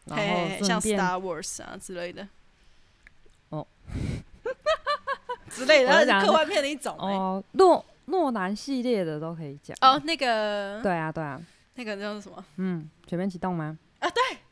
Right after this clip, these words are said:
Speaker 2: 全面启动，
Speaker 1: 嗯。
Speaker 2: 那个我也有看，
Speaker 1: 对啊。
Speaker 2: 嘿啊。
Speaker 1: 对啊。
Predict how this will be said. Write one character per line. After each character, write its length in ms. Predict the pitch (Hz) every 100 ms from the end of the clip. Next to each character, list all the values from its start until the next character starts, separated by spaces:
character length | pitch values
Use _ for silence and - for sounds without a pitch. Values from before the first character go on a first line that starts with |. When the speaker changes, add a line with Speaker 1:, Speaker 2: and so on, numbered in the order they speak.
| _
Speaker 2:
全 200 | - 294
面 100 | 508 466
启 160 | 269
动， 120 | 247 480 440
Speaker 1:
嗯。 220 | 214 196 - _ -
Speaker 2:
那 100 | 254
个 80 | 226
我 120 | 220
也 60 | 214
有 80 |
看， 260 | 180 220 175 208 -
Speaker 1:
对 140 | - 190
啊。 0 |
Speaker 2:
嘿 0 |
啊。 20 |
Speaker 1:
对 20 | 175
啊。 240 | 120